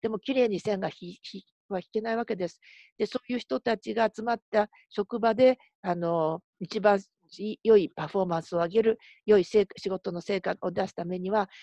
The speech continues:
一人一人のものの考え方の違いをよく理解しとかなきゃならないわけです。だからそれはマネージャーにとって必須の、あの、教育、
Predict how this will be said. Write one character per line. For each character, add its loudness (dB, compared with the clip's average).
一 2
人 0
一 -2
人 0
の -2
も 0
の 0
の -2
考 -4
え -2
方 -2
の -4
違 -8
い 2
を 0
よ -2
く -4
理 -4
解 0
し -14
と -10
か -6
な -10
き -16
ゃ -14
な -10
ら -8
な -6
い -6
わ -6
け -12
で -8
す。 -20
だ -2
か -6
ら 0
そ -6
れ 2
は 2
マ 2
ネ 0
ー -2
ジ 0
ャ 2
ー 0
に -6
と -6
っ -8
て -10
必 -10
須 -10
の、 -4
あ -6
の、 -6
教 4
育、 0